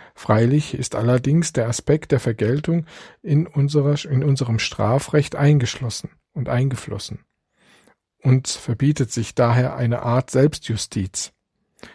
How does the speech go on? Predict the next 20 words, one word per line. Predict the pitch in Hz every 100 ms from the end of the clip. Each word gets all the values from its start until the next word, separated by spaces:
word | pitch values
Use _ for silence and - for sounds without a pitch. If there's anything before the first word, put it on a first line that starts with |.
| _ 131
"Die | 117
gehören | 117 123 117
abgeschoben, | 135 143 - 110 - 104 107 107
zehn | - 143 143
Jahre | 135 131 127
Steine | - 139 143 135
klopfen." | - - - - - _ _ _ _ _ _ _ - - -
Was | - 135 -
als | 143 135
erste | 156 151 156 160
Reaktion | 131 127 123 - 143 156 160
verständlich | 139 - 180 180 120 -
erscheint, | 131 - 151 180 175 - - -
um | 127
seine | 123 120 117 110
Wut | 156 185 160
und | 113 110 -
sein | - 123
Entsetzen | 135 117 - 165 - 113 107
abzubauen, | 147 - - 131 135 131